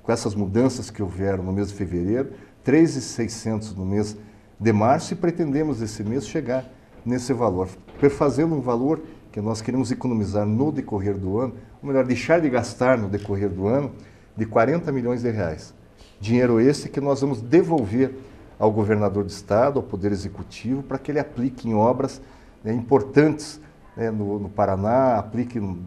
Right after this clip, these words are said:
segurança, saúde e também na educação.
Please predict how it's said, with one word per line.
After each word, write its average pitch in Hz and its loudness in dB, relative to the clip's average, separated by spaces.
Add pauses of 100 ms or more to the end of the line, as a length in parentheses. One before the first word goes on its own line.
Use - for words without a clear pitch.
segurança, 104 -2
saúde 101 -2 (400)
e 120 -2
também 131 -2
na 147 -2
educação. 135 -6